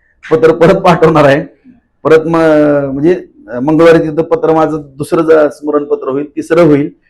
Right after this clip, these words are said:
आणि त्याच्यानंतर मी माननीय उच्च न्यायालयामध्ये रिट पिटिशन आव्हान देणार त्या ठिकाणी आणि माननीय उच्च न्यायालयाला विनंती करणार आहे की तुम्ही ईडीनं ह्या बँकेची सगळी चौकशी करा या घोटाळ्याची, अशा पद्धतीचे निर्देश द्यावे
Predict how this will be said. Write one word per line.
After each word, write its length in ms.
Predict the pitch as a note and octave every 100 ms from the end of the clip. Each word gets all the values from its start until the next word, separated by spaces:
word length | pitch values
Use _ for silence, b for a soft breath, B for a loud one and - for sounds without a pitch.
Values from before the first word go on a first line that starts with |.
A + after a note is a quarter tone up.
| _
आणि 100 | B2
त्याच्यानंतर 420 | D#3 E3 E3+ E3
मी 200 | F3 G3
माननीय 340 | G3 F3 E3 E3
उच्च 280 | E3+ - F3+
न्यायालयामध्ये 800 | F3 E3+ E3+ E3 E3 F3+ G3+ F#3+ _ _ _ - -
रिट 200 | D3+ D#3
पिटिशन 400 | D3+ D3 D3+ D3
आव्हान 400 | C3 C#3+ D3 C#3+
देणार 260 | D3 C#3+ D3
त्या 200 | D3+ C#3+
ठिकाणी 400 | C#3+ D3 D3+ - - _ _ -
आणि 300 | C#3 E3 G3 D#3+
माननीय 260 | D#3 D#3+
उच्च 220 | E3 E3 E3
न्यायालयाला 540 | D#3+ D#3+ D#3+ D#3+ F3
विनंती 380 | F#3 F3 D#3 D#3
करणार 320 | D3 C#3 C#3+
आहे 40 |
की 320 | D3 F3+ G#3 - -
तुम्ही 360 | D3 F3+ F3
ईडीनं 260 | D#3 D3+ E3
ह्या 420 | G3 C#3+ C#3 D#3
बँकेची 460 | D#3 D3+ C3 C3+ D4+
सगळी 320 | - F#3+ A3
चौकशी 420 | A3 G3+ F3 D#3+
करा 180 | D#3 C#3+
या 100 | C#3
घोटाळ्याची, 460 | D3 C3 A#2 - _ _ _ -
अशा 240 | D3+ D3+ E3
पद्धतीचे 440 | F3+ E3 E3 F3
निर्देश 480 | F3 F3 D#3+ D#3+ -
द्यावे 460 | E3 D#3+ C#3+ A#2